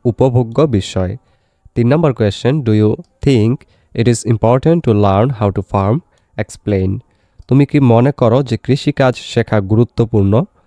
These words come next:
ব্যাখ্যা করো। এর আনসার, "I think to learn how to farm is very important because we get everything from farming such as rice, vegetables,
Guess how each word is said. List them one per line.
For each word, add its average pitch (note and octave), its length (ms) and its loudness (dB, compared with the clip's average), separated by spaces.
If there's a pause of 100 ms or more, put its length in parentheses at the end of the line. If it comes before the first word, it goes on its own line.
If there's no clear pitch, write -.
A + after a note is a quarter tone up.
(180)
ব্যাখ্যা G#2 360 -2
করো। G2 280 -2 (720)
এর A2+ 80 2
আনসার, B2+ 380 0 (520)
"I C3 160 0
think B2 380 0
to - 380 -4
learn A#2 440 4
how B2 340 -2
to C3 120 -2
farm A2 560 0
is G2 140 -4
very A#2 360 4
important G2 520 0 (260)
because A#2 360 2 (480)
we B2+ 240 2
get A#2 540 0
everything D#3+ 520 0 (160)
from G#2 220 2 (180)
farming G#2+ 420 4 (200)
such G#2 200 0
as G#2+ 140 2 (220)
rice, G#2+ 440 2 (400)
vegetables, A2+ 680 0